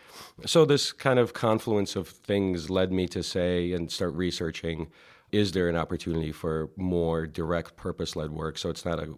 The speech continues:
a campaign one-off, but something that could be systematic and, and platformized. And would brands and creative people want to work on it? And I think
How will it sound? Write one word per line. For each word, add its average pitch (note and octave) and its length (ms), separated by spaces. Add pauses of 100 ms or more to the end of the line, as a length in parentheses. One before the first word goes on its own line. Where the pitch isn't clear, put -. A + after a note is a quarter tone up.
a D#2+ 100
campaign E2 640
one-off, E2 500 (420)
but F2 160
something E2+ 360
that E2 160
could F2+ 100
be E2 240
systematic E2 800
and, D#2+ 180
and E2 180
platformized. D#2 920 (440)
And F2+ 440
would E2+ 500
brands F2+ 420
and F2 100
creative E2 380
people F2 300
want D#2+ 160
to D#2+ 60
work F2+ 220
on E2+ 160
it? E2+ 140
And F#2 80
I F#2 80
think F#2+ 320